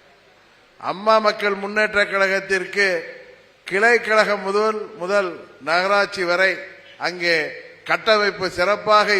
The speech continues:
இருக்கிறது என்பதை அவர்கள் உணர்ந்தால்தான் நமது இயக்கம், நமது இயக்கத்தின் பொறுப்பாளர்களுக்கு அந்த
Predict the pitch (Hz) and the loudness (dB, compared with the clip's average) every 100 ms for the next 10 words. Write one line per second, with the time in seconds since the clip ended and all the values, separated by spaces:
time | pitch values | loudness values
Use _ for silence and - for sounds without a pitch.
0 | 185 208 196 208 202 196 196 196 190 185 | 2 0 0 0 2 0 0 0 2 2
1 | 151 - - 151 175 185 180 175 156 170 | -2 -10 -6 0 2 2 0 -2 0 2
2 | 202 202 208 202 196 208 226 208 - - | 2 4 4 4 4 6 8 6 0 -14
3 | - - - 143 160 180 175 175 175 202 | -18 -20 -16 -2 0 0 -2 -2 0 2
4 | 214 214 208 196 170 - - - - - | 2 2 2 2 -2 -10 -12 -14 -6 0
5 | 165 180 175 180 208 220 220 214 208 196 | 2 2 0 2 2 2 0 0 0 -2
6 | 170 147 - 185 220 220 226 220 214 208 | -6 -12 -2 2 2 6 6 6 4 0
7 | 214 190 208 196 175 - - 147 170 180 | -2 -2 0 0 0 -6 -12 -8 -6 -4